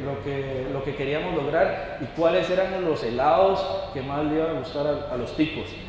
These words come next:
Y por eso fue que se nos ocurrió el helado de la churchileta. Bueno, en septiembre, cuando llegó la máquina, uno de los primeros tres helados que hicimos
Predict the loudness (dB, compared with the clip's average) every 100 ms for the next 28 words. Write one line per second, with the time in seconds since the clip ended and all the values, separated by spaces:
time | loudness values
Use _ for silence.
0 | -12 -10 -8 -4 -2 -2 -2 -4 -4 -6
1 | -6 -8 -8 -6 -4 -2 -2 -4 -4 -6
2 | -6 -4 -4 -4 -4 -6 -6 -6 -8 -8
3 | -14 -16 -18 -18 -18 -18 -18 -18 -16 -16
4 | -16 -16 -16 -18 -18 -12 -2 0 0 -2
5 | 0 0 2 0 0 -2 -2 0 2 0
6 | -2 -6 -6 -4 -2 2 2 2 -2 -2
7 | -2 0 2 2 4 4 4 0 -4 -4
8 | -6 -6